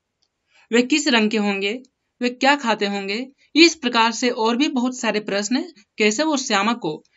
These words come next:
अंडे के बारे में उत्सुक कर दिया था। अगला प्रश्न, नेक्स्ट क्वेश्चन, what three did things did the children to do protect the eggs? अंडों की सुरक्षा के लिए बच्चों ने कौन से, कौन से तीन काम किए?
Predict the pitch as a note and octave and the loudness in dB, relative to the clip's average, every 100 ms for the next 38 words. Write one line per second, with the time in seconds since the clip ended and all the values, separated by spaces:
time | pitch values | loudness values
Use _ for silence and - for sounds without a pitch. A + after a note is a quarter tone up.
0 | _ D4 A#3 C#4 B3+ G3+ F#3+ A3 A3+ F3+ | _ -10 -4 -2 0 2 2 2 -2 -6
1 | - G#3+ G#3 - C#3+ C#3+ C#3+ C#3+ E3+ D#3+ | -8 -12 -14 -14 -10 -10 -10 -16 -20 _
2 | _ _ _ _ _ _ _ _ _ A3 | _ _ _ _ _ _ _ _ _ 0
3 | B3+ D4 G3 F#3 A3+ G#3+ B3+ B3+ - F3+ | 2 2 2 0 0 0 0 -2 -6 -4
4 | E3+ F#3+ B3+ - _ _ _ _ - G#3+ | -4 -6 -8 -14 _ _ _ _ -4 2
5 | B3+ D4+ C#4+ A3+ B3 B3 G3 F#3 A#3+ - | 4 2 -2 -2 2 2 2 0 -4 -16
6 | _ - A3 B3 - _ _ _ G#3 D4 | _ -8 -8 -8 -18 _ _ _ 4 4
7 | C#4+ C#4+ C4 A3+ G#3+ G#3+ G3 A3+ - _ | 6 6 4 0 2 2 0 -4 -14 _
8 | C4 B3+ B3+ G#3+ G#3 G#3+ G#3+ - G#3+ G#3+ | 0 2 0 -2 -2 -4 -6 -6 -6 -6
9 | _ _ _ D#3 D3+ D#3+ - - _ _ | _ _ _ -6 -6 -10 -18 -20 _ _
10 | _ _ _ _ _ _ - - A3+ D#4+ | _ _ _ _ _ _ -14 0 2 2
11 | D#4+ - A#3+ A3+ C#4 C4 B3+ B3+ - C4 | 0 -2 -2 0 0 2 2 0 -2 0
12 | B3+ A3+ B3+ C4 C#4+ E4 C#4+ C4+ A3+ A#3 | 0 0 -2 -2 0 0 0 -2 -2 -4
13 | A#3 - B3 A3 G#3+ G#3+ F#3 E3+ E3 D3+ | -4 -6 -8 -4 -4 0 -2 -2 -6 -12
14 | F3+ | -14